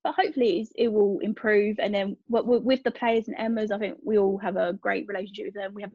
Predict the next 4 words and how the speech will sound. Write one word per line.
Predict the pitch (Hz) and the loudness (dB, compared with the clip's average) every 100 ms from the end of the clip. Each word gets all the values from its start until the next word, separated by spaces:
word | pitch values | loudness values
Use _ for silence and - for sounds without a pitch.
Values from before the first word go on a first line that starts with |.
| - | -8
mutual | 226 - 220 | -8 -6 -10
respect, | 208 - 233 - _ _ _ _ _ _ _ _ _ _ _ _ - | -10 -4 -4 -4 _ _ _ _ _ _ _ _ _ _ _ _ -12
and | 202 196 196 - _ - | -8 -6 -8 -10 _ -12
yeah. | 220 196 | -8 -8